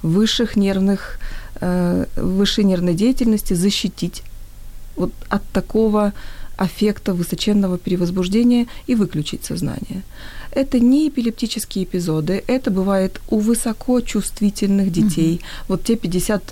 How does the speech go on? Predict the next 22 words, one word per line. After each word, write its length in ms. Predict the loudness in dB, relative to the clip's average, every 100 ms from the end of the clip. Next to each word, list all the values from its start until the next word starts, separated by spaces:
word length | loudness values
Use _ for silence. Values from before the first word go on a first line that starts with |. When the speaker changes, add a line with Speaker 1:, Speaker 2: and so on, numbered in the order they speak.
| -14 -12 -4
Speaker 1:
процентов, 580 | -2 0 0 2 0 -2
которые 480 | -2 0 0 2 2
нам 360 | 2 2 2 0 -4 -8 -8 -4 -4 -2
даны 500 | 2 4 4 4 2
по 140 | -2
конституции, 840 | -2 -2 -2 -4 0 0 0 -2 -2
по 180 | 0
нашей 440 | 0 2 2 0 2
эпигенетике. 880 | 0 0 0 2 2 0 -2 0 -2 -2 -12 -8 2
И, 420 | 4 4 4 2
э, 300 | 0 0 2
на 180 | 4 2
самом 320 | 2 4 4
деле 320 | 4 2 2 2
это 260 | 0 0
действительно 840 | -2 -2 0 0 2 2 4 2 -2 -8 -2
вот 160 | -2 -2 0
тот 380 | 2 2 -2 -4 2
момент, 500 | 4 6 4 4 0
когда 300 | -2 -2 -2
чувствительность 760 | 0 0 0 0 0 0 0
ребёнка 680 | -2 2 2 2 0 -2